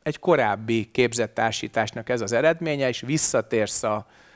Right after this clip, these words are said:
primér tapasztaláshoz, azaz az énekhez, és a kényszerű reflexióba, a szégyenbe nem teszel energiát, nem szégyelled azt, hogy szégyent érzel.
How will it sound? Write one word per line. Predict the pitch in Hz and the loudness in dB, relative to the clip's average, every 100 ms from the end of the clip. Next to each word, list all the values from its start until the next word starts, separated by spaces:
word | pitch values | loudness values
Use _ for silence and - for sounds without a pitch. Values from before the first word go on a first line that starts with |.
| _ | _
primér | - 135 120 107 | -4 -2 0 -2
tapasztaláshoz, | 117 - 110 - 113 110 - - 180 - | -4 -4 -6 -2 0 0 -2 -4 -4 -4
azaz | 123 113 107 107 - | -4 -2 -2 -4 -8
az | 104 - | -12 -10
énekhez, | 107 107 123 165 185 180 - _ _ _ _ _ | -8 -6 -2 2 2 2 -4 _ _ _ _ _
és | - | -10
a | 120 | -8
kényszerű | - 160 160 - 135 110 | 0 2 4 2 0 0
reflexióba, | 107 - 131 - - 143 143 143 160 | -4 0 -2 0 -2 -2 0 4 4
a | 180 175 | 2 -2
szégyenbe | - - 123 123 131 131 | -4 0 -2 0 -2 0
nem | 131 139 131 | 0 0 0
teszel | 117 - 117 | 0 0 2
energiát, | 117 113 104 120 113 110 | 0 0 -4 -2 -2 0
nem | 165 139 | 0 2
szégyelled | - 135 127 120 110 104 104 | 0 2 0 0 0 0 -2
azt, | 110 - | -4 -6
hogy | 110 | -8
szégyent | 101 - 101 95 101 - | -6 -6 -4 -6 -6 -8
érzel. | 107 - 113 - - | -8 -8 -8 -10 -12